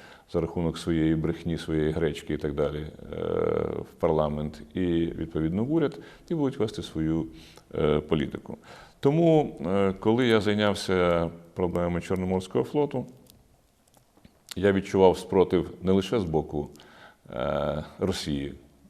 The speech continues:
само собою зрозуміло, але й з боку тих людей, які були от в цій, е, партії корупційного співробітництва з Москвою.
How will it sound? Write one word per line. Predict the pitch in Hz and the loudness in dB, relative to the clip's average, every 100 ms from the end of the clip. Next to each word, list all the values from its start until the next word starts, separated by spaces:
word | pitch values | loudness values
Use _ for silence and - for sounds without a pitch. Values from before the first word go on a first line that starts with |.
| - | -18
само | - 82 | -10 -8
собою | 78 78 80 | -8 -8 -8
зрозуміло, | 78 80 82 73 76 - - - - - | -8 -10 -10 -10 -12 -14 -20 -20 -16 -2
але | - 143 | 0 2
й | |
з | 107 | 0
боку | 104 101 87 | 0 -2 -4
тих | - 87 | -4 -4
людей, | 92 92 107 85 | -4 -2 -2 -2
які | 80 - 82 85 82 - - - | -6 -8 -4 -2 -2 -6 -18 -18
були | 87 90 90 | -6 -2 -2
от | - | -4
в | |
цій, | - 85 82 80 - - - - _ - - | -8 -2 -2 -2 -4 -14 -20 -20 _ -14 -6
е, | - - - - - - - | -4 -2 -4 -6 -10 -12 0
партії | 92 95 - 85 82 71 - - | 2 2 -2 -2 -2 -4 -14 -14
корупційного | - 98 85 - 101 98 92 | -4 -4 -2 0 0 0 -2
співробітництва | - 92 87 90 87 76 - 82 | -2 -2 0 -2 -6 -8 -8 -10
з | 82 | -10
Москвою. | 82 - - - | -14 -14 -14 -14